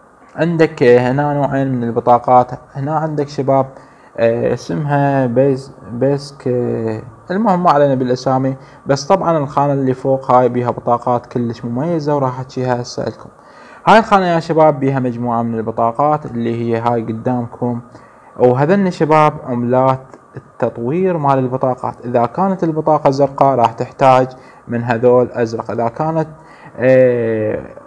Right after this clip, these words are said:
آه، بنفسجي، يعني خلفية بنفسجي، تحتاج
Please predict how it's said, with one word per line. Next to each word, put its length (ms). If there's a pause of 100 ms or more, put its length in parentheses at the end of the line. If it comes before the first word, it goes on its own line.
(220)
آه، 400
بنفسجي، 840
يعني 520
خلفية 840
بنفسجي، 680
تحتاج 580